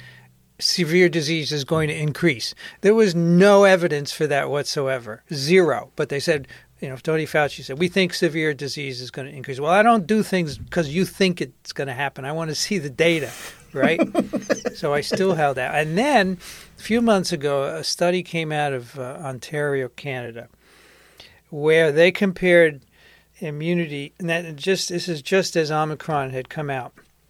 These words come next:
They took people who, really good study, who were vaccinated twice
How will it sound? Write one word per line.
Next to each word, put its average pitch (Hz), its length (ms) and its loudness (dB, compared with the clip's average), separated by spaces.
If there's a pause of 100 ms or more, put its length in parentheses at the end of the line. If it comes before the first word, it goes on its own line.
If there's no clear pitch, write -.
(280)
They 160 140 2
took 180 240 0
people 170 420 2
who, 147 260 -6 (240)
really 190 300 4
good 139 240 -2
study, 131 380 -2
who 151 160 -2
were 135 260 -2 (480)
vaccinated 170 800 0
twice 156 600 2